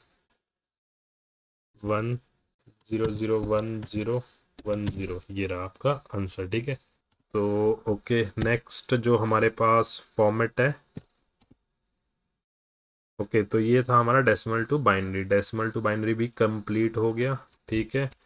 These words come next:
नेक्स्ट फॉर्मेट है हमारे पास octal to hexadecimal। एक ऑक्टल नंबर होगा, रैंडम कोई भी अभी डालेंगे तो हेक्साडेसिमल में कन्वर्ट करना। ऑक्टल का मतलब है ज़ीरो टू सेवन। ज़ीरो टू सेवन मीन्स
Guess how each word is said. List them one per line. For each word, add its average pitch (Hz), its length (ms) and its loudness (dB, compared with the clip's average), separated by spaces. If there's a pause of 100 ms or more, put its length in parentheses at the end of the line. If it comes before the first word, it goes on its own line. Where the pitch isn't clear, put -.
(200)
नेक्स्ट 113 360 4
फॉर्मेट 117 400 6
है 120 160 4
हमारे 107 320 4
पास 120 340 0
octal 113 440 0
to 156 140 -2 (500)
hexadecimal। 98 840 4 (140)
एक 110 160 0
ऑक्टल 113 320 4
नंबर 117 260 4
होगा, 117 340 4 (140)
रैंडम 107 380 4
कोई 110 160 4
भी 113 100 4
अभी 117 160 4
डालेंगे 110 420 4
तो - 220 -4
हेक्साडेसिमल 107 560 4
में 139 140 -2
कन्वर्ट 101 340 2
करना। 95 300 -2
ऑक्टल 104 360 4
का 131 120 2
मतलब 127 300 2
है 180 80 2 (600)
ज़ीरो 117 200 6
टू 107 120 2
सेवन। 98 320 2
ज़ीरो 104 260 2
टू 131 220 0
सेवन 113 420 2
मीन्स 139 520 -2